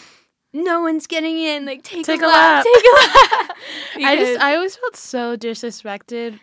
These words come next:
Speaker 2: like, as a freshman, them saying, "Take a lap." Like, who are you to tell me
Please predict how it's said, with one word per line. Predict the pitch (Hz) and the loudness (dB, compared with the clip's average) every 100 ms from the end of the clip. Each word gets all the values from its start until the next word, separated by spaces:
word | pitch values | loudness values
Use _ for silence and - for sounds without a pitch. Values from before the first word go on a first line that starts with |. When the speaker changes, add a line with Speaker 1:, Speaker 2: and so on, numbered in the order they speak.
| _ | _
Speaker 2:
like, | 220 214 226 | -14 -12 -12
as | 233 | -10
a | 226 | -10
freshman, | 226 220 226 214 | -12 -12 -12 -14
them | 202 190 | -14 -16
saying, | 202 196 202 - _ _ | -18 -18 -20 -20 _ _
"Take | - 214 | -18 -16
a | 202 | -14
lap." | 196 208 - | -12 -14 -14
Like, | 208 190 _ 208 | -20 -20 _ -20
who | 240 269 | -16 -12
are | 269 | -12
you | 247 214 233 220 208 | -12 -14 -14 -14 -16
to | 208 | -20
tell | 208 208 | -20 -20
me | 208 202 190 190 | -18 -18 -20 -20